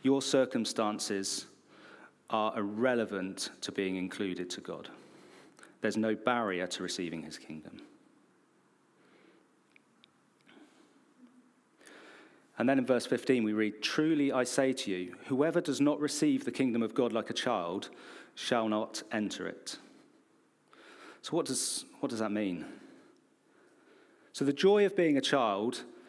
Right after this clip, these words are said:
is that you have absolute belief and faith in what you are told. This doesn't mean that this is an immature faith. This is just an absolute faith, with no doubt,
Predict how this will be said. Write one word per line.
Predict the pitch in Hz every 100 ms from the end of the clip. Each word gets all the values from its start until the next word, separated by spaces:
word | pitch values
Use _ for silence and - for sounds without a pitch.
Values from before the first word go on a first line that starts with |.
| - - -
is | 127
that | 131
you | 139 127
have | 139 131
absolute | - 175 - - 156 151 -
belief | 120 95 95 - - - -
and | 110 104
faith | - 104 92 - -
in | 101
what | 101 104
you | 95
are |
told. | 92 92 90 - - - - _ - _ _ _ _ _ _ _ _ _ _ _ - - - - - - _ _ _ -
This | -
doesn't | 196 196
mean | 180 175
that | 160
this | 160 151
is | 131
an | 135
immature | 135 131 - 165 165
faith. | 165 85 85 117 - - - - - _ -
This | 160 160
is | 151
just | - 151 139 -
an | 127 135
absolute | 139 - - - 135 127 131 -
faith, | - 87 85 - - - -
with | 104
no | 123 151 180
doubt, | 147 131 135 -